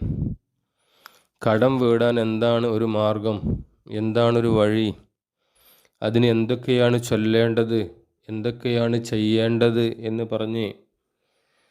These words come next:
പല രാജ്യത്തു നിന്നും പല നാട്ടിൽ നിന്നും പല ആളുകളും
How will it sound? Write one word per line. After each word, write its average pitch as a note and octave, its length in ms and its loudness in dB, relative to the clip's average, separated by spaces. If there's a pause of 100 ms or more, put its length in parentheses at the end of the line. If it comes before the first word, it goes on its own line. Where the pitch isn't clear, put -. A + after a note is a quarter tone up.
(280)
പല A2+ 180 4
രാജ്യത്തു A2+ 480 0
നിന്നും A#2+ 500 -2
പല A2+ 180 -2
നാട്ടിൽ A#2 480 -2
നിന്നും A2+ 580 -4 (1000)
പല A2+ 160 4
ആളുകളും A#2 720 2